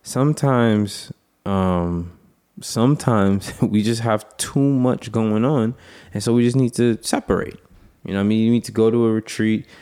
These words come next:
go outside, breathe nature, you know, stay in a different place and just, um, you know, allow new,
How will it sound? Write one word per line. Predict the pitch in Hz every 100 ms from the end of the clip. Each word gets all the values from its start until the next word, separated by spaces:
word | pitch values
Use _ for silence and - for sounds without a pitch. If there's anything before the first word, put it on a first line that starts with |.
| - -
go | -
outside, | 104 104 - 95 101 104 101 85
breathe | 98 104
nature, | 95 104 104 - 95 90
you | 98
know, | 98 92
stay | 87 - 107
in | 113
a | 85
different | 110 95 98 85
place | 107 107 87 - - - - _ -
and | 90 92 90
just, | 95 92 - - - _ _ _ _ -
um, | 85 87 85 85 85 104 - _ _ _ _ -
you | 98
know, | 87 87
allow | 90 98 95
new, | 90 104 110 107 98